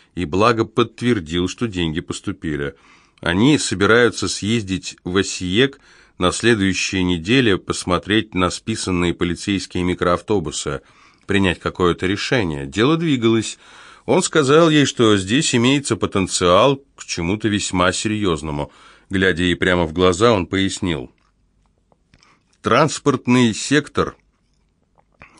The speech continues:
прискорбно недоразвит в этой части Хорватии".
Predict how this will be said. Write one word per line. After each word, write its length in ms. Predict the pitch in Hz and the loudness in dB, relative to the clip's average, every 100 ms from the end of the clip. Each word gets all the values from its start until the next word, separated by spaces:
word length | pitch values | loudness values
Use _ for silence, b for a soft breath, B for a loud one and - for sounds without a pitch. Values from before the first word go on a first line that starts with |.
| - | -6
прискорбно 840 | 101 92 - 117 117 95 101 - _ b b b b - | -4 -4 -2 0 0 0 0 -2 _ b b b b -2
недоразвит 760 | 104 95 92 104 82 76 67 | 2 4 4 4 2 -6 -12
в 140 | - 92 | -4 -4
этой 220 | 85 78 | -4 -6
части 420 | - 87 - - | -2 -2 -4 -12
Хорватии". 760 | - 90 82 67 - - - | -2 0 0 -4 -6 -20 -20